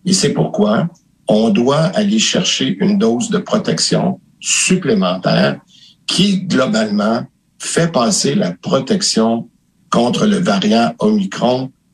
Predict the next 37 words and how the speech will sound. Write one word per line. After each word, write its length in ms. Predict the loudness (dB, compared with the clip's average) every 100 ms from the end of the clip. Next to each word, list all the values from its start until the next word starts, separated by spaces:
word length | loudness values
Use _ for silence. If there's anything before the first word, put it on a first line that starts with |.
| _
d'environ 580 | -2 0 2 0 0 -2
trente 460 | -2 0 0 -2 -2
pour 180 | -4
cent 340 | -2 -2 -2 -4
avec 280 | -2 0 0
les 140 | 0 0
deux 200 | 0 0
doses 380 | 2 0 -2 -8 _ _
à 180 | -2 0
soixante-quinze 920 | 0 0 -2 0 0 0 0 0 0
pour 180 | -2 -4
cent 260 | 0 0 -2 -6 -2
avec 320 | 0 0 -2
les 60 |
trois 260 | -4 -4 -4
doses. 400 | -8 -14 -20 -20 -20 _ -20 -20 _ _ -4
On 160 | 0
continue 600 | 2 0 0 0 2 4
notre 260 | 2 0 0
montée 400 | 2 2 0 0
en 140 | 0
puissance 560 | 0 0 0 0 0 -2
de 280 | -2 -2 -6 -2
la 140 | -2
vaccination 880 | 0 0 0 0 0 0 0 -2 -4 -12 _ _ _ -2
et 180 | 0 2
je 120 | 0
veux 220 | 2 2
remercier 640 | 2 0 -2 0 0 -2 -8 -2
tous 180 | 2
les 220 | 2 2 0
gens 380 | 0 0 -2 -4
qui 200 | 0 0
acceptent 420 | 0 -2 -2 0
de 80 | 0
venir 300 | 0 0 -2
prêter 580 | -2 -2 -2 -4 -4